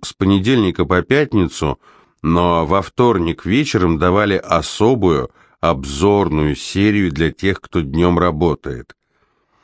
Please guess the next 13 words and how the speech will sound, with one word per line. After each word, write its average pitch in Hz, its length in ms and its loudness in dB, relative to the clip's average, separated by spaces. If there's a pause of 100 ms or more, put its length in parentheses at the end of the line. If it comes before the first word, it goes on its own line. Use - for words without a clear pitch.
(240)
Если 127 440 -2
Марию 139 440 2
предполагалось 104 840 0
освободить, 101 720 0 (120)
то 85 300 2
ничего 107 420 0
удивительного 107 680 0
нет 85 260 -2
в - 80 -20
том, 82 200 0
что - 220 -4
это 76 180 -4
произошло 80 680 -2